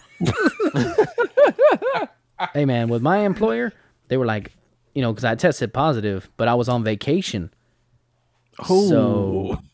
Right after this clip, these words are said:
Speaker 1: you know what I mean? So I got in touch with them 'cause it's like a ten-day waiting period with our, with my employer. And, uh,
Speaker 2: Damn.
Speaker 1: yeah, man. So I would have only been six, six days,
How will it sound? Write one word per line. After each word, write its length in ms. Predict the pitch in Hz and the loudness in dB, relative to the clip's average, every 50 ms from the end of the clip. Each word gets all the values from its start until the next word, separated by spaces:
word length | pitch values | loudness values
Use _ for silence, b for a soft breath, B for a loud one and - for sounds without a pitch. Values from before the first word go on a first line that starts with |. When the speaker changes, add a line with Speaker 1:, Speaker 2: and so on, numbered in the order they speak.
| _ - | _ -6
Speaker 1:
you 100 | 127 131 | -4 -2
know 80 | 131 | -2
what 80 | 123 123 | -2 -2
I 60 | 123 | -2
mean? 340 | 127 131 131 131 127 127 - _ _ _ - | 0 0 0 0 -2 -4 -6 _ _ _ -16
So 460 | - - - 110 104 101 95 87 78 _ _ _ _ _ _ _ _ _ _ _ _ _ _ _ _ _ _ _ _ _ _ _ _ _ | -12 -8 -6 -4 -4 -4 -6 -8 -10 _ _ _ _ _ _ _ _ _ _ _ _ _ _ _ _ _ _ _ _ _ _ _ _ _
I 80 | - 113 | -8 -6
got 220 | 113 135 127 113 | -4 -2 -4 -4
in 80 | 107 104 | -4 -4
touch 260 | - 156 156 151 - | 0 0 0 0 -2
with 80 | 123 104 | -6 -4
them 180 | 110 110 107 | -4 -4 -4
'cause 160 | 101 - 110 | -4 -6 -6
it's 140 | 110 120 - | -6 -6 -4
like 140 | - 127 104 | -4 -4 -4
a 60 | 107 | -6
ten-day 500 | 98 - - 143 135 131 120 120 113 113 | -8 -6 -4 -2 -2 -2 -2 -2 -4 -4
waiting 380 | 101 95 104 123 131 127 113 98 | -4 -4 -2 -2 -2 -2 -2 -4
period 260 | 110 110 101 98 95 | -4 -6 -6 -6 -6
with 100 | 98 98 | -4 -4
our, 180 | 101 110 113 107 | -4 -4 -4 -6
with 220 | 78 67 101 98 | -6 -8 -8 -6
my 160 | 104 113 131 | -4 -2 -2
employer. 480 | 127 110 110 - 113 104 98 95 95 - _ _ _ _ _ _ _ _ _ _ _ _ _ - | -2 -4 -4 -4 -4 -2 -2 -4 -4 -8 _ _ _ _ _ _ _ _ _ _ _ _ _ -6
And, 420 | 113 117 110 101 95 95 98 92 | -4 -2 -2 -2 -2 -4 -4 -4
uh, 380 | 95 92 92 92 92 90 90 85 | -2 -2 -2 -2 -4 -4 -6 -8
Speaker 2:
Damn. 180 | - - - _ _ _ - - _ - | -12 -16 -20 _ _ _ -20 -20 _ -8
Speaker 1:
yeah, 240 | - 113 123 120 104 | -2 0 0 2 2
man. 320 | 101 98 98 95 95 95 | 0 -2 -2 -4 -4 -6
So 480 | 92 - - 104 95 92 92 90 90 _ _ _ - - - - | -8 -6 -6 -4 -4 -4 -6 -8 -10 _ _ _ -20 -18 -10 -6
I 80 | 101 | -4
would 140 | 117 127 127 | -2 -2 -2
have 100 | 117 113 | -2 -2
only 200 | 123 123 123 123 | -2 -2 -2 -2
been 440 | 107 110 110 107 104 104 104 104 101 _ _ _ _ _ _ _ _ _ _ _ _ _ _ _ _ _ _ - | -2 -4 -4 -4 -2 -4 -4 -6 -6 _ _ _ _ _ _ _ _ _ _ _ _ _ _ _ _ _ _ -20
six, 360 | - - - 147 - - - _ _ - | -12 -8 -8 -8 -8 -10 -20 _ _ -14
six 260 | - - 165 - - | -8 -8 -8 -8 -6
days, 540 | - 131 127 123 117 104 92 82 - - | -4 -4 -2 -2 -4 -4 -6 -8 -12 -16